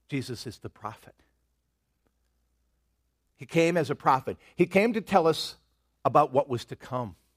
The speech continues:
He was the fulfillment, and he was the word.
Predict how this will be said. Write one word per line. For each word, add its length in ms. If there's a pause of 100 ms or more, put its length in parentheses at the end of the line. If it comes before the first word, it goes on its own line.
(1300)
He 100
was 240
the 120
fulfillment, 800 (640)
and 340
he 120
was 280
the 120
word. 300